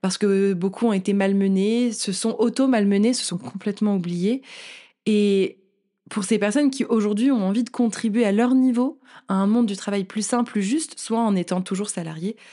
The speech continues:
soit, ben, en créant leur propre boîte, encore une fois, euh, via l'entrepreneuriat. Donc voilà, on en arrive à ce jour où je vais te partager une partie de mon histoire, ce que j'ai vécu, comment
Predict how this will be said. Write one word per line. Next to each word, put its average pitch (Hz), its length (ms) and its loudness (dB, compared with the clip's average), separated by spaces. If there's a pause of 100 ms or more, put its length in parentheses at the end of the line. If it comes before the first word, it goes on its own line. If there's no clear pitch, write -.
(160)
soit, 202 360 -4 (480)
ben, 170 140 -2
en 160 60 -4
créant 165 280 -4
leur 156 180 -4
propre 185 320 -6
boîte, 156 400 -8 (360)
encore 170 240 -8
une 165 100 -2
fois, 175 380 -4
euh, 160 160 -10
via 170 180 -2
l'entrepreneuriat. 165 680 -4 (140)
Donc 196 260 2
voilà, 180 260 0 (180)
on 208 140 0
en 196 100 0
arrive 226 240 2
à 202 100 0
ce 185 80 -2
jour 233 280 0 (800)
où 226 40 2
je 208 100 4
vais 240 60 4
te 240 40 -4
partager 226 760 0
une 202 160 -2
partie 196 280 -4
de 233 60 0
mon 202 140 0
histoire, 208 600 -2
ce - 80 -10
que 202 80 0
j'ai 185 160 2
vécu, 262 560 0
comment 226 440 0